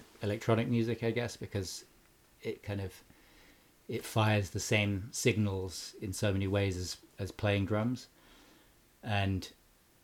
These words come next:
so in, in a way it made sense that techno and electronic music was the kind of <coughs> the end of the cycle of, of obsessive,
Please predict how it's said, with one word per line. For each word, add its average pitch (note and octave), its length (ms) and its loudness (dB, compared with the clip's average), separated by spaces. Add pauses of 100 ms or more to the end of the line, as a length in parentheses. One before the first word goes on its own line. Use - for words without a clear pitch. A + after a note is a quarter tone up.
(200)
so A#2 140 2
in, G#2 140 6
in A#2+ 140 2
a A#2 40 8
way A#2 140 10
it A#2 60 8
made G#2 180 4
sense A2+ 320 0
that - 260 -8 (120)
techno G2+ 380 0
and F#2+ 80 -2
electronic G2 420 -4
music G2 340 -4
was F2+ 120 -8
the G2 80 -8
kind F#2 200 -6
of - 240 -10 (960)
<coughs> - 180 -8
the G#2+ 200 4
end A2 240 6
of G2 120 0
the G#2 60 -2
cycle G2+ 720 -2
of, F#2 400 -8 (800)
of G2 220 -6
obsessive, G2+ 800 -2